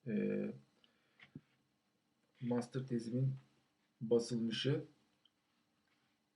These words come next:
Geçenlerde yine bir fikri takip, e,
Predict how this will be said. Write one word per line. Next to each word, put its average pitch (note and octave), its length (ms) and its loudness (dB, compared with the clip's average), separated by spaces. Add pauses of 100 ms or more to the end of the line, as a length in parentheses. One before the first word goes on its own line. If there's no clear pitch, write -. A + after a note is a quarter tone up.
(220)
Geçenlerde B2+ 880 2 (1040)
yine B2+ 240 -2
bir C3 160 2
fikri C3+ 400 -2
takip, C3 480 2 (1200)
e, - 80 -2